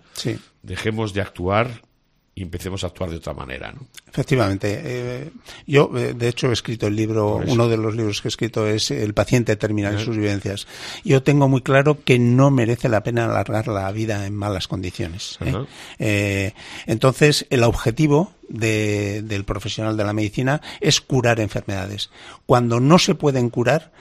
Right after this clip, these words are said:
Speaker 1: mejorar la calidad de vida del tiempo que viven. Y cuando no se puede ni eso, pues ayudar a bien morir.
Speaker 2: Ajá.
Speaker 1: Entonces el objetivo, uno de los objetivos de los sanitarios debe ser ayudar a bi-, a la calidad de muerte.
Speaker 2: Desde luego que sí. Doctor,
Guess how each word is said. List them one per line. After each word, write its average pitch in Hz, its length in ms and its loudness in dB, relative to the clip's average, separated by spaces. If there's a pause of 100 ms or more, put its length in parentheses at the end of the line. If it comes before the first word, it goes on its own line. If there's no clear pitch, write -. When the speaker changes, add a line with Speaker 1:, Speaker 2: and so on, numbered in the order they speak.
(120)
Speaker 1:
mejorar 127 520 2
la 127 200 2
calidad 117 340 0
de 110 100 -2
vida 127 280 0
del 104 180 -2
tiempo 110 320 -2
que 104 120 -4
viven. 95 360 -6 (160)
Y 123 120 -4
cuando 120 380 2
no 151 140 4
se - 160 2
puede 107 320 0
ni 98 160 -2
eso, 180 320 -6 (680)
pues 104 180 -2
ayudar 101 320 0
a 101 80 -2
bien 98 160 -2
morir. 90 240 -8 (260)
Speaker 2:
Ajá. 92 260 -8 (100)
Speaker 1:
Entonces 113 320 -2
el 110 80 0
objetivo, 143 680 0
uno 117 220 0
de 110 80 2
los 110 200 -2
objetivos 104 400 -6
de 120 80 -8
los 101 500 -8 (120)
sanitarios 104 600 -2
debe 98 160 -4
ser - 240 -6 (100)
ayudar 104 440 -4
a 104 100 -8
bi-, - 180 -12
a 147 160 -10 (100)
la 117 220 2
calidad 117 380 2
de 98 80 0
muerte. 95 380 -10 (160)
Speaker 2:
Desde 92 320 -8
luego 101 200 0
que 82 120 -8
sí. 80 180 -8 (1400)
Doctor, 143 400 6